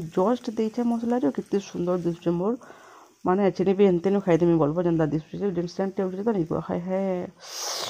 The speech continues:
ଲାଲ ଟିପି ଯିବା ଲେଖା ଲାଗୁଛେ ପୁରା, ହେଲା। ଏତ୍କି ବଢ଼ିଆ ସେ ରହୁଛେ ଗାଇସ୍, ସବୁ ବହୁତ tasty ଲାଗ୍ସି ଗାଇସ୍। ଆମେ ଯେବେ ବି ମଟର ଚନା ଆନସୁଁ, ମଟର ଚନାକେ ବି ରାନ୍ଧସୁଁ, ତାର ଛାଲିକେ ବି ରାନ୍ଧସୁଁ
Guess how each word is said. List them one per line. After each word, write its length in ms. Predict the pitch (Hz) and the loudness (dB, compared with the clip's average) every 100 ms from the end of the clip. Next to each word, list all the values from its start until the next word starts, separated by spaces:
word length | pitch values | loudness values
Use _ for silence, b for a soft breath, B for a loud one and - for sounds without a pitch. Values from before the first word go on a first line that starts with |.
| B | B
ଲାଲ 160 | - 170 | -2 -2
ଟିପି 220 | 160 165 220 | -2 -4 0
ଯିବା 160 | 196 | 2
ଲେଖା 180 | 151 151 | 2 0
ଲାଗୁଛେ 260 | 156 147 156 | -2 -2 -4
ପୁରା, 200 | 170 - | -6 -6
ହେଲା। 220 | 165 175 190 - | -6 -4 -6 -6
ଏତ୍କି 240 | 160 - 175 | -10 -8 -2
ବଢ଼ିଆ 240 | 165 160 | -2 -2
ସେ 140 | 156 160 | -4 -6
ରହୁଛେ 200 | 160 165 | -6 -4
ଗାଇସ୍, 180 | 196 214 | -4 -2
ସବୁ 120 | 233 196 | -4 -4
ବହୁତ 280 | - 151 202 208 | -4 -2 -4 -4
tasty 260 | 165 165 175 | -6 -4 -2
ଲାଗ୍ସି 260 | 156 151 147 | -2 -2 -6
ଗାଇସ୍। 180 | 185 214 | -4 -4
ଆମେ 120 | 202 185 | -6 -4
ଯେବେ 140 | 175 | -4
ବି 100 | 208 | -2
ମଟର 300 | 226 190 196 196 | -2 0 -2 0
ଚନା 180 | 185 175 | 0 2
ଆନସୁଁ, 280 | 170 - 254 B B B B - | 2 0 -4 B B B B -6
ମଟର 240 | 175 196 | -2 0
ଚନାକେ 360 | 190 170 180 208 | 0 0 0 0
ବି 80 | 226 | 0
ରାନ୍ଧସୁଁ, 360 | 240 233 - 302 | 0 -2 -2 -2
ତାର 140 | 294 285 | -2 -6
ଛାଲିକେ 340 | - 165 156 | -2 -2 0
ବି 100 | 147 | 0
ରାନ୍ଧସୁଁ 400 | 147 147 151 - | 0 -4 -8 -10